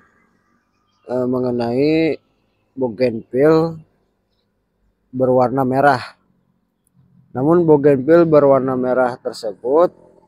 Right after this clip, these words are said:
eh, memiliki warna yang bercorak seperti ini ya, teman-teman.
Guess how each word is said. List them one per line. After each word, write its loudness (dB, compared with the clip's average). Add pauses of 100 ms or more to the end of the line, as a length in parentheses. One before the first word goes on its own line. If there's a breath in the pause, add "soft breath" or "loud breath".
(520)
eh, -6
memiliki -2 (1300)
warna -2
yang -2
bercorak -4
seperti -8
ini -2
ya, -2
teman-teman. -14